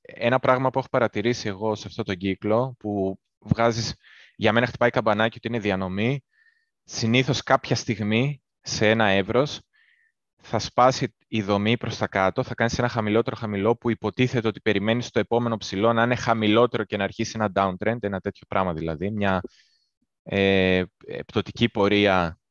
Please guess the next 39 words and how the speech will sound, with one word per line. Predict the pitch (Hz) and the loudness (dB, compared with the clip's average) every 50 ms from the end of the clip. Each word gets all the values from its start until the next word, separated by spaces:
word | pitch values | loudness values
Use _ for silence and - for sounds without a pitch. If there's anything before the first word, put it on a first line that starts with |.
| _ _ _ _ _ _ _ _ _ _ | _ _ _ _ _ _ _ _ _ _
ε, | - - - 92 90 90 | -14 -10 -6 -6 -4 -6
στο, | - - 104 92 92 90 90 90 87 85 | -4 -4 -2 0 0 2 2 0 0 -2
στο | - - 87 | -4 -6 -6
γράφημα, | 90 98 95 95 95 - - 92 95 101 113 139 156 151 - _ _ | -2 0 2 2 0 0 -2 -4 -2 0 0 0 -2 -4 -8 _ _
στο | - - - 87 | -18 -14 -10 -6
διάγραμμα. | 85 90 90 90 87 92 95 101 117 139 156 151 - _ _ _ - - - - _ _ _ _ _ | -2 0 0 0 0 -2 -2 -2 -2 -2 -4 -4 -8 _ _ _ -20 -20 -20 -20 _ _ _ _ _
Ε, | - 120 120 117 117 113 107 92 - | 0 2 4 6 6 6 4 2 0
ανταυτού | - 110 113 107 113 107 - - 151 151 | 0 0 2 2 2 0 0 0 2 4
όμως, | 139 127 123 123 127 131 147 170 170 - - - - _ _ | 4 6 4 4 2 0 -2 -4 -4 -6 -10 -16 -18 _ _
βλέπεις | - 117 127 139 135 - | -2 0 0 0 0 0
ότι | 160 135 - 127 123 120 120 117 | -4 -2 -2 0 0 2 2 0
η | 113 | 0
τιμή | 107 - 113 110 117 120 131 147 165 165 151 | -2 -4 -6 -4 -2 -2 0 0 -2 -4 -6
θα | - 131 120 | -8 -6 0
πάει | - 135 139 | 0 0 0
και | - 143 | 0 -4
θα | - - | -10 -6
κάνει | - - 131 135 143 135 | -2 0 0 0 0 0
ένα | 139 147 - | 0 -2 -2
ψηλότερο | - - - - 143 135 135 139 143 151 165 175 - - 151 135 | -4 -6 -4 -2 0 2 2 4 4 4 4 4 2 0 -2 -2
υψηλό | 123 117 - - 117 117 | -2 -4 -6 -6 -4 -4
από | 107 - | -4 -4
την | - 98 | -6 -6
προηγούμενη | 104 104 101 104 98 95 | -4 -2 -2 -2 -4 -6
φορά | - - 98 101 110 120 147 170 165 _ _ _ _ - _ _ _ _ _ | -4 -2 2 4 4 4 4 2 -2 _ _ _ _ -20 _ _ _ _ _
και | - 123 | -4 -2
για | 117 120 | 0 2
μένα | 120 135 147 151 147 | 4 4 4 4 2
αυτό | - - - 151 | 2 0 0 2
είναι | 147 143 147 147 151 151 147 143 139 | 2 2 2 2 0 0 0 0 -2
καμπανάκι, | - 135 117 107 113 110 117 123 131 139 135 - 131 | -2 -4 -2 0 0 0 2 2 0 0 0 -4 -8
συναγερμός, | - - - 107 107 92 104 101 101 107 113 135 135 - | -10 -8 -8 -6 -6 -4 -4 -2 -2 0 -2 -2 -2 -4
ότι | 139 - 120 | -8 -8 -6
μάλλον | 117 117 120 127 135 147 151 151 139 127 127 | -4 0 2 4 6 6 6 6 6 4 4
όλο | 139 147 156 156 156 131 | 4 4 6 6 6 4
αυτό | - - 139 | 4 2 -2
ήταν | 143 - 147 135 | -4 -4 -4 -4
μια | 131 135 143 143 | -2 0 0 0
διανομή. | 127 127 123 120 117 117 127 123 113 92 87 - | 2 0 0 0 -2 -2 -4 -4 -4 -4 -6 -10